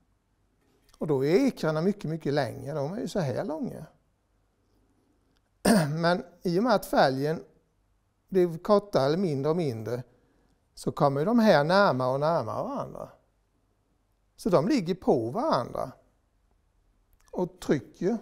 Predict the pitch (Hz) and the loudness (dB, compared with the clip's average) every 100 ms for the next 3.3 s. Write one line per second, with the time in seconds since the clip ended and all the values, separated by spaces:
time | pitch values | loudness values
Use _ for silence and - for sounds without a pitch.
0 | - _ - 175 190 - 208 196 180 214 | -10 _ -12 -10 -12 -14 -6 -4 0 2
1 | 180 135 147 170 160 170 175 170 170 - | 0 0 0 0 0 2 4 4 0 -16
2 | _ _ _ - 170 180 165 156 175 156 | _ _ _ -4 -2 2 4 4 2 0
3 | 160 143 | 0 -2